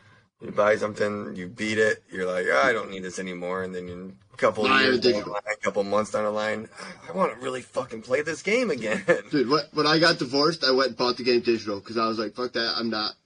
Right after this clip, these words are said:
Speaker 2: doing this again." Went and bought the game, and that's, that's what I did to get over that shit for a month straight. Just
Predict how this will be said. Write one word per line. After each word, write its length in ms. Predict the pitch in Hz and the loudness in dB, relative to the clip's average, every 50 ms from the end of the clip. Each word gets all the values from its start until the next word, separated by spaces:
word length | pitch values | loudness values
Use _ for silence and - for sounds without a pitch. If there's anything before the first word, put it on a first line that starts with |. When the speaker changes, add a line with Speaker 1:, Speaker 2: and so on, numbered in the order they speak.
| _ _ _ _ _ | _ _ _ _ _
Speaker 2:
doing 160 | - 120 117 | 0 0 2
this 180 | 117 113 117 - | 0 0 -2 -4
again." 400 | 107 123 120 120 120 117 117 - | -2 0 0 0 0 -2 -2 -2
Went 160 | 104 120 120 113 | -2 -2 -2 -2
and 60 | 110 | -2
bought 160 | 120 120 117 | -2 -4 -4
the 60 | 113 120 | -2 0
game, 320 | 120 120 117 117 117 117 | 0 2 2 2 2 0
and 80 | 107 107 | -2 -2
that's, 340 | 107 107 107 - - - | -2 -4 -4 -4 -6 -6
that's 260 | - - 104 101 - - | -6 -6 -6 -6 -6 -6
what 100 | 101 95 | -8 -6
I 40 | |
did 160 | 98 98 110 - | -4 -4 -4 -4
to 60 | 101 | -2
get 100 | 110 101 | -2 -2
over 160 | 107 104 104 | -2 -2 -2
that 200 | 104 104 104 - | -4 -4 -4 -4
shit 260 | - - 113 98 - - | -4 -4 -4 -4 -4 -4
for 140 | - 107 | -2 -2
a 40 | 101 | 0
month 200 | 101 107 107 98 | 0 0 0 -2
straight. 400 | - - - 113 104 104 95 90 | -4 -2 2 4 4 4 4 2
Just 160 | - 98 - | 0 -6 -10